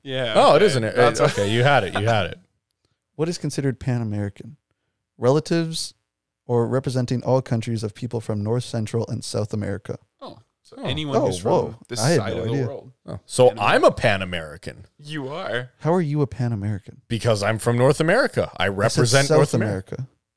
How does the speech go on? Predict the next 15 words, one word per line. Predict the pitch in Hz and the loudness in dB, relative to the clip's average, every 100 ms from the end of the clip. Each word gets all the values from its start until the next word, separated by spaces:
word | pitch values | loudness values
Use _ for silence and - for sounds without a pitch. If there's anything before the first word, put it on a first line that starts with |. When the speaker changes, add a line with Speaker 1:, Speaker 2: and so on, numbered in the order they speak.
| _ _ | _ _
Speaker 2:
Oh. | 123 135 110 - | 4 6 4 -2
Speaker 1:
No, | 139 131 | -12 -10
it's, | 160 - | -10 -12
it | 156 | -12
didn't | 175 | -8
say | 185 | 2
Speaker 3:
Oh, | 135 110 | 2 4
Speaker 1:
North, | |
Speaker 3:
North, | 117 139 143 | 6 6 4
Central, | 139 | 0
Speaker 1:
Central. | 127 131 120 | 0 0 0
Speaker 3:
and | 107 | -2
South | - 110 107 | -2 -2 -2
America. | 110 123 | 0 4
Speaker 2:
Yeah. | 247 | 4